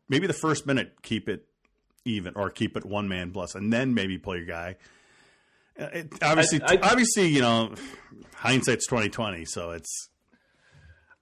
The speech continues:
Speaker 2: I
Speaker 1: he made
Speaker 2: like
Speaker 1: a call
Speaker 2: making
Speaker 1: that
Speaker 2: that
Speaker 1: works.
Speaker 2: decision
Speaker 1: Yeah.
Speaker 2: when you have possession, and maybe you're out against a tired penalty kill, and you get that extra pressure. I like it in that situation.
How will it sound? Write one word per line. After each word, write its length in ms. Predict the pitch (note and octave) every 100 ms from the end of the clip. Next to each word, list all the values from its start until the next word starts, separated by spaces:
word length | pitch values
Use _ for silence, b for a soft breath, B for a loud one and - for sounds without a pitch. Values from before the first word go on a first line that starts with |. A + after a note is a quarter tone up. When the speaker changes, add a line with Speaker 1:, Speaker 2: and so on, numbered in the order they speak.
| _ -
Speaker 2:
I 100 | E3
Speaker 1:
he 40 | F3
made 60 |
Speaker 2:
like 140 | E3 E3+
Speaker 1:
a 140 | D3+
call 80 | D3+
Speaker 2:
making 100 | C3 C3+
Speaker 1:
that 160 | D3+
Speaker 2:
that 60 | A#2+
Speaker 1:
works. 140 | C3+
Speaker 2:
decision 580 | D3+ D3 D3+ D3 D3 C#3
Speaker 1:
Yeah. 240 | F#2 F2 D#2 _ _
Speaker 2:
when 280 | B2 C#3+ D#3
you 100 | D3+
have 180 | C#3+ C3+
possession, 720 | B2+ A#2+ A#2 C3 B2 B2 A#2+ b b b _
and 360 | A#2+ A2+ A2 A2
maybe 220 | A#2+ B2+
you're 140 | B2
out 160 | A#2 A#2
against 240 | A2+ A2
a 60 | -
tired 400 | - A2+ A2+ G#2+
penalty 320 | A#2 A#2+ C3
kill, 440 | B2+ C#3+ C#3+ C#3 - _ _ -
and 120 | A#2
you 60 | B2
get 120 | C3
that 120 | B2+
extra 260 | B2+ B2+ C3
pressure. 540 | - C3+ - D3 D3 -
I 100 | G2+
like 240 | G#2 A2
it 80 | B2
in 60 | F2+
that 200 | G#2+ G#2+
situation. 760 | A#2 A#2+ A#2+ A#2+ B2 B2 B2